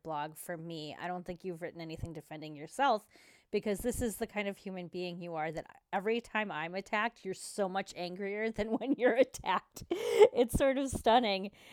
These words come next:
and, uh, it'd be nice if we could, um, a-, as,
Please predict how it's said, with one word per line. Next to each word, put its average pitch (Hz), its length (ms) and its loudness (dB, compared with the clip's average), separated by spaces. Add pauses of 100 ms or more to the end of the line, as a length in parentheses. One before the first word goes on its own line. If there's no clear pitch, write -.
(100)
and, 202 320 4
uh, 185 340 8
it'd 196 180 -2
be 240 140 0
nice 233 340 4
if 220 120 2 (100)
we 202 160 -6
could, 185 320 -4
um, 180 400 -2 (200)
a-, - 220 -12
as, 196 440 -2